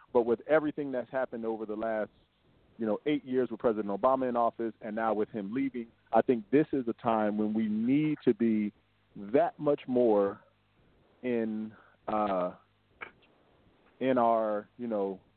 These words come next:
in the pla-, in, in a place that we should be working towards, working more towards coming together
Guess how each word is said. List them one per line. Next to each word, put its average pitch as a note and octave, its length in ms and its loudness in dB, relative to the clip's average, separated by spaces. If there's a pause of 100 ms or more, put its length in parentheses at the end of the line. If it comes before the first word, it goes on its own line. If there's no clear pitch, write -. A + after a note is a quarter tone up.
(300)
in D3 180 0
the B2+ 80 2
pla-, - 180 -2
in, A#2+ 300 -2
in C#3+ 120 -2
a B2+ 80 6
place C3+ 320 2
that A#2 180 4
we A2 320 -4 (840)
should E3+ 160 2
be C#3 100 -2
working B2+ 360 0
towards, A#2+ 460 -2 (360)
working C#3 220 2
more D#3+ 220 2
towards C#3 320 -2
coming C#3 200 -6
together A#2+ 440 -2